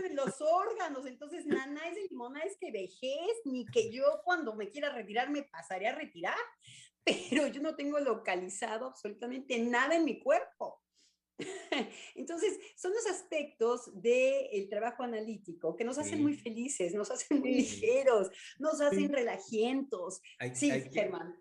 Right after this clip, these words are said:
Speaker 2: hay que ver, doctora Lozano, que, eh, lo voy a decir ahorita por, por el evento que viene de esta manera,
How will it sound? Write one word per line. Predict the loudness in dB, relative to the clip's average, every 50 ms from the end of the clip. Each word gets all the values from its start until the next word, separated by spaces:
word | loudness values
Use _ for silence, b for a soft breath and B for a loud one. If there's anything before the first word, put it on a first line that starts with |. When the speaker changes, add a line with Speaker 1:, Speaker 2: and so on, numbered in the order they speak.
| _
Speaker 2:
hay | -2 0 0 2
que | 2 2 4
ver, | 6 6 6 6 4 0 -2 -6 -4
doctora | -2 -2 -2 0 0 -2 0 2 2
Lozano, | 2 2 0 0 0 0 0 0 -2 -2 -4
que, | -2 -2 0 2 2 0 -2 -4 -6
eh, | -6 -4 -4 -4 -4 -4 -6 -8 -8
lo | -6 -6 -2
voy | 2 4 6 6
a | 6 6
decir | 4 2 0 0 0 0 2 2 2
ahorita | 2 2 0 -2 0 -2 -2 -2
por, | -2 -4 -4 -4 -4 -2
por | 0 2
el | 2 4 4
evento | 4 4 4 2 0 0 -2 -4 -2
que | -2 -4
viene | -2 -2 -2 -2 -4 -4
de | -6 -6
esta | -8 -4 -4 -4
manera, | -4 -4 -4 -4 -4 -4 -4 -6 -8